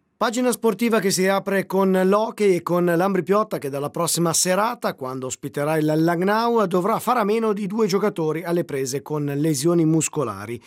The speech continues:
Due settimane di stop per il canadese Macmillan, tre invece per l'attaccante ticinese Giacomo Dalpian.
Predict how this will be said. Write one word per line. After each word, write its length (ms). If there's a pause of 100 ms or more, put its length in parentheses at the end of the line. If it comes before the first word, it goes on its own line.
(320)
Due 320
settimane 460
di 140
stop 540
per 180
il 200
canadese 680
Macmillan, 800
tre 340
invece 460
per 300
l'attaccante 720
ticinese 680
Giacomo 500
Dalpian. 640